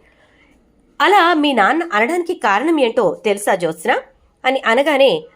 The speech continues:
"ఏంటి మమ్మీ?" అని చెప్పని అంటుంది జ్యోత్స్న. ఏంటంటే, దానికి చాలా పెద్ద కారణమే ఉంది. "ఆ కారణం ఏంటో చెప్పనా?"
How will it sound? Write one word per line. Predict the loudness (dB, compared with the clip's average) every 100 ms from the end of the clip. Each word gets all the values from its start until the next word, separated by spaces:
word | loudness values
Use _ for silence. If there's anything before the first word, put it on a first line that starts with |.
| _ -10 0
"ఏంటి | 2 2
మమ్మీ?" | 0 -2 -4 -6 -10 -8
అని | -4 -2
చెప్పని | -2 -2 0
అంటుంది | -2 -4 -8 -10 -10 -14 -20 _ -4
జ్యోత్స్న. | -2 -2 -6 -12 -12 _ _ _ -6 -2
ఏంటంటే, | -2 -2 -2 0 0 0 -6 _ _ _ _ -4
దానికి | 0 0 -2 -8 -8 -10 -10
చాలా | -2 0 2 0
పెద్ద | -2 -4
కారణమే | -4 -2 0 0 2
ఉంది. | 0 -2 -10 _ _ _ _ _ _ _ _ _ _ _ _ _ _ -20 _ -4 -2
"ఆ | 0
కారణం | 2 2 2 0
ఏంటో | 2 0 0
చెప్పనా?" | -2 -2 0 0